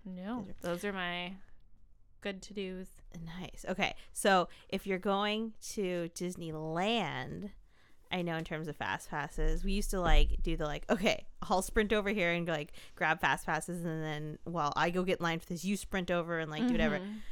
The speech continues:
Speaker 2: I'm sure this is, I mean, this has been around for a while, but me and Eric just realized the wonder of a Max Pass when you
Speaker 1: Yes.
Speaker 2: go. So if you haven't heard about this,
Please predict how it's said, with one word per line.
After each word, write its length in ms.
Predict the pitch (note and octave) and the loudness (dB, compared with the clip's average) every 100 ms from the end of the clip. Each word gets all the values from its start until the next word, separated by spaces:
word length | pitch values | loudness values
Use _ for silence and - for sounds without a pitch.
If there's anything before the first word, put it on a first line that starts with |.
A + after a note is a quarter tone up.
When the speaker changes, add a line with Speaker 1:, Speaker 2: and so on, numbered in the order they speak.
| - - - - - - - | -8 -10 -14 -14 -14 -8 -2
Speaker 2:
I'm 120 | A#3 | -2
sure 180 | - D4 | 0 0
this 120 | D4+ | 0
is, 120 | D4 - F#3+ | -4 -4 -4
I 60 | |
mean, 220 | G3+ G3 - G3+ | -2 -2 -6 -6
this 160 | G3 | -6
has 120 | G3+ | -6
been 160 | G3 F#3 | -2 -2
around 300 | E3 D#3 D#3 | 0 -2 -2
for 120 | D#3 | -2
a 80 | D3 | 0
while, 340 | D3 D3 E3 | 4 6 6
but 220 | F3 E3 - - - | 2 2 0 -4 -4
me 160 | F#3 F3 | -2 -2
and 80 | E3 | -2
Eric 320 | E3 F3 - | -2 -2 -6
just 440 | - D#3 D#3+ - | -2 -2 -2 -4
realized 600 | D#3+ D#3 D3+ D3+ D#3 - - | -2 0 2 0 -2 -4 -4
the 100 | D#3+ D#3 | -4 -4
wonder 520 | D#3 D3+ D#3 D3+ E3 - | -4 -4 -2 -2 -4 -4
of 160 | D#3+ D3+ | -2 -2
a 100 | C#3+ | -4
Max 360 | D3 D#3 - | -2 -4 -2
Pass 680 | - C#4 C#4 D#4 - - - - - - - - | 0 4 4 2 -4 -10 -12 -18 -20 -14 -12 -10
when 160 | A3+ A#3 | -4 -2
you 100 | B3+ | 0
Speaker 1:
Yes. 1160 | - - A#3 - A#3 - G#3+ G3 F3+ E3+ - A#3 | 4 8 8 8 8 8 8 4 2 0 2 6
Speaker 2:
go. 140 | A3+ | 6
So 0 | |
if 200 | - G#3 | 6 2
you 120 | A3 | 4
haven't 320 | A3+ C4 C4 | 8 8 6
heard 200 | B3 A3 | 4 6
about 240 | G3 F3+ F3+ | 6 6 4
this, 280 | E3 E3 | 0 0